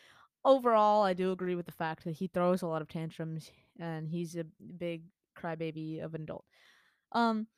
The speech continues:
so, w-, about what Kylo Ren does as a villain. We don't see a lot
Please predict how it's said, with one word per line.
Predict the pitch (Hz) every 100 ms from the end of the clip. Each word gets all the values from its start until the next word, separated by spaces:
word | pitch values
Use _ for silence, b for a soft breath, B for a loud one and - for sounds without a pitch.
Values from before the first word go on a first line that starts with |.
| _ _ _ _ _ _ _ _ _ _
so, | - 294 262 - - - 254
w-, | 214 233
about | 226 277 -
what | 208 208 _ -
Kylo | 185 175 180
Ren | 170 160 156 156 _ _ 185 _
does | 190 190 196 175
as | 165
a |
villain. | 160 139 104 185 b b b b b b b b _ _ _ _
We | 185 226
don't | 294 285 -
see | - 220 202
a | 170
lot | 147 143 151